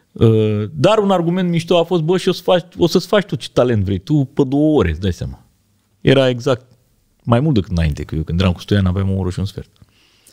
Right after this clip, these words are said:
Și fără presiune și fără, știi, de data, „Aoleu, rating, aoleu, ne-au bătut ăia, ne-au bătut ăia alții.” Nu mai e cazul. Și din punctul ăsta de vedere stau relaxat. Eu oricum eram,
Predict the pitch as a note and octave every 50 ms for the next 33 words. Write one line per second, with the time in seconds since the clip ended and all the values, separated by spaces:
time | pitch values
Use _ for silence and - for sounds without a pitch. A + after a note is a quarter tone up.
0 | _ _ _ _ _ _ _ _ _ _ _ _ _ _ _ _ _ - - G#3
1 | E3+ - G3+ F3 D#3 - E3 D3+ - - E3+ D3+ D3 B2+ - - - D3+ C#3 C3+
2 | C3 B2 A#2+ A2+ A2 - _ _ _ - - _ _ _ _ _ _ _ _ _
3 | _ - - - D#3 E3+ D3 C3 A2+ B2+ B2 - - G#2+ G#2+ G#2+ G2 G2 G#2 A2
4 | G#2+ G2+ F2+ E2 F2 - - G2+ G#2+ G#2 F2+ F#2 F2 E2+ E2+ F#2+ F#2 F2+ F2+ F2+
5 | F#2 F#2+ F#2 F2 E2+ D#2+ E2 G2+ - - E2+ E2+ E2 D#2 E2 E2 - E2+ D#2+ -
6 | F2 E2+ E2 D2+ D#2 D#2+ D#2 D2 - - - - - D2 D#2 D#2 C#2+ C2+ - -
7 | - - - _ _ _ _ _ _ _ _ _ _ _ _ _ _ _ _ _
8 | - - F2 D#2 D2+ D2 - - F2+ G2 B2 F3 F3+ - _ _ _ _ _ _
9 | _ _ _ _ _ _ _ _ _ _ _ _ _ _ _ _ _ _ _ _
10 | - - - - F3+ F#3+ G3 G3 - - - A3 G3+ G3 G3+ G3+ G#3 G3+ G3+ F#3+
11 | F#3+ F#3+ G3 G3 - - - - - _ _ _ - C#3 D#3+ F3 E3+ F#3 F#3 F3+
12 | E3+ D#3 D3+ C#3+ B2+